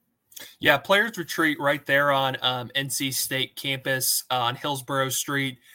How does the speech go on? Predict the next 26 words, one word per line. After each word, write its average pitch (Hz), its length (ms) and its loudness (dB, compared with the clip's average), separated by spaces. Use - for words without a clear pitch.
Great 170 300 8
burgers, 147 540 2
sandwiches, 139 920 -2
good 139 160 -4
wings. 135 720 -6
Um, 120 440 0
I 175 140 10
actually 175 480 4
watched, 143 840 0
and 175 100 6
it's 202 160 2
a, 220 100 0
it's, 233 280 -2
that's 196 260 6
another 226 320 2
good 151 300 -4
place 175 320 2
to 165 80 0
watch 135 340 2
an 147 60 -4
away 120 260 -6
game. 151 340 -6
Actually, 175 480 2
I 151 140 6
watched, 180 560 2
um, 127 560 -2